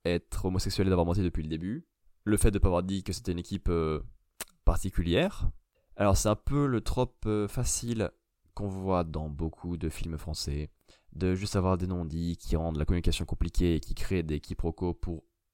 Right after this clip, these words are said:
aucune raison autre qu'occuper le scénario, parce que évidemment les personnages ne fonctionnent que par le conflit.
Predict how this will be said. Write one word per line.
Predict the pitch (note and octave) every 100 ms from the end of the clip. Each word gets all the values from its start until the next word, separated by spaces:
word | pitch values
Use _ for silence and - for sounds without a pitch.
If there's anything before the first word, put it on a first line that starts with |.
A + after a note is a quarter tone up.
| -
aucune | G2+ G#2 F#2+
raison | F#2+ G2 -
autre | G2 - -
qu'occuper | F#2+ - -
le | F#2
scénario, | F2+ F2 F#2+
parce | E2+
que | -
évidemment | D#2+ E2 E2+
les | E2+
personnages | - F#2
ne | F2+
fonctionnent | F2+ - G2
que | G2+
par | E2
le | D2+
conflit. | F#2 - E3+